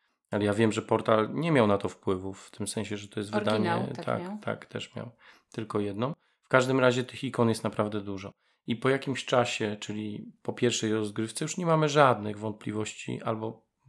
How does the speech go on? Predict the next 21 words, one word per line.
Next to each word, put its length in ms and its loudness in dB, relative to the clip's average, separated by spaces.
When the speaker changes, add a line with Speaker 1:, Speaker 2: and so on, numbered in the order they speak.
Speaker 1:
prawie 320 4
żadnych, 400 -2
co 220 -4
i 60 2
jaka 240 0
ikona 380 -4
robi. 420 -2
Mm, 560 0
oczywiście 420 -2
można 260 2
to 160 -6
samo 320 6
powiedzieć 500 -2
o 40 0
Bitoku, 440 0
w 60 -16
które 220 -4
graliśmy, 380 -2
który 220 -6
jest 140 -6
jeszcze 280 -4